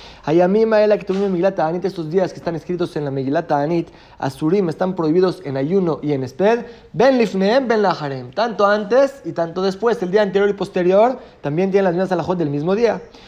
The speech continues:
Pero Shabbatot ve'yamim tovim, el día de Shabbat o Yom Tov, em asurim. Ellos mismos están prohibidos en ayunar y hacer esped en ellos. Polifneem ve'laharem mutarim. El día de antes y de después está permitido. Y pregunta la Baraita, "Ma hefresh ben zelas", ¿de cuál es la diferencia entre estos días y estos días?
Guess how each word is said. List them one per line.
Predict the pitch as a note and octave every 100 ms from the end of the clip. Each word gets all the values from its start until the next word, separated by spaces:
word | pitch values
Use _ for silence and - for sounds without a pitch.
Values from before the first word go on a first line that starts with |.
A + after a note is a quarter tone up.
| - -
Pero | A2
Shabbatot | A#2 A2 G#2+ G#3+
ve'yamim | G3 E3+ G3
tovim, | F#3+ E3+ G#3 E3
el | C#3
día | F3
de | E3
Shabbat | C#3 D#3+ F3+
o | D#3
Yom | D#3 E3+
Tov, | G#3+ G#3 G3+ - - - -
em | C4+
asurim. | A#3+ F#3 D3 A#2 A2+ -
Ellos | G#3+ F#3
mismos | G#3 F#3+ E3+
están | D#3+ E3+
prohibidos | D#3+ F3 E3+
en | D3+
ayunar | C#3+ D3 F3
y |
hacer | C3+ D3+
esped | D3 D#3 D#3+
en | F#3
ellos. | G#3+ - - - - -
Polifneem | A#2 A2+ B2 D3 G#3+
ve'laharem | F#3+ C#3+ C3 C3 F3
mutarim. | F#3+ G#3 A#3 G3 - -
El | F3
día | B3 A#3
de |
antes | A#3 A3+ G3+ G3
y |
de | F#3 F#3 E3+
después | D#3 F3+ A#3
está | A3 A#3
permitido. | A#3 A#3 A#3+ C4 A#3 -
Y | F3+
pregunta | E3 F#3+ G3
la |
Baraita, | F3+ E3+ F#3
"Ma | F3+ F#3+
hefresh | F#3 F#3 D#3+
ben | E3
zelas", | E3 D3+
¿de | D3+
cuál | F3+
es | F3+
la |
diferencia | D#3+ E3+ E3+
entre | E3 E3+
estos | E3 E3 D#3
días | D#3+ D3+
y |
estos | D#3 D3+ C3
días? | B2 B2+ -